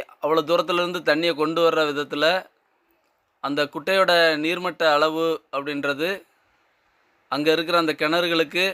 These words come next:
நல்ல வாட்டர் வெல்த் கொடுக்கக்கூடிய வகையில இருக்கு. அங்க இருக்கக்கூடிய கிணறுகளோட இ பி சர்வீஸ் மூலமா அங்க இருக்கிற விவசாயத்தை ஒரு முழுமையா பயன்படுத்திக்கிற வகையில இந்த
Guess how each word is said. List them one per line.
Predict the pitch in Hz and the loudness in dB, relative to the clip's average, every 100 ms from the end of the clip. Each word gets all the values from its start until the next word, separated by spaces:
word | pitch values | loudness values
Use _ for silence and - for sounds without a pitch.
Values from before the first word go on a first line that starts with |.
| 135 143 | -2 0
நல்ல | 165 147 | 2 4
வாட்டர் | 143 160 160 | 4 4 -2
வெல்த் | 151 151 165 156 - - | -2 -4 -6 -8 -8 -14
கொடுக்கக்கூடிய | 151 147 143 147 139 | -12 -10 -8 -4 -2
வகையில | 135 147 143 | -2 0 -2
இருக்கு. | 131 147 165 190 _ _ _ _ _ _ _ _ _ - | -2 -4 -6 -6 _ _ _ _ _ _ _ _ _ -6
அங்க | 143 170 | -2 0
இருக்கக்கூடிய | 175 175 175 185 170 | 0 -2 -2 -2 0
கிணறுகளோட | 156 170 185 180 175 170 180 185 - - 160 | 2 2 0 2 2 4 2 2 -4 -10 -10
இ | 185 | -8
பி | 175 | -4
சர்வீஸ் | 170 165 156 156 | -4 -4 -6 -4
மூலமா | 151 156 180 175 _ - | -2 2 2 0 _ -12
அங்க | 143 147 | -6 -4
இருக்கிற | 151 160 147 | -4 -2 0
விவசாயத்தை | 143 151 160 151 135 156 170 - _ _ _ _ _ _ _ - | 0 0 -2 -2 0 0 0 -4 _ _ _ _ _ _ _ -12
ஒரு | 147 156 | -6 -2
முழுமையா | 175 180 170 | -2 0 2
பயன்படுத்திக்கிற | 147 165 165 147 151 151 139 | 2 2 -2 -2 -2 0 0
வகையில | 139 151 170 175 | 0 0 0 0
இந்த | 156 | -6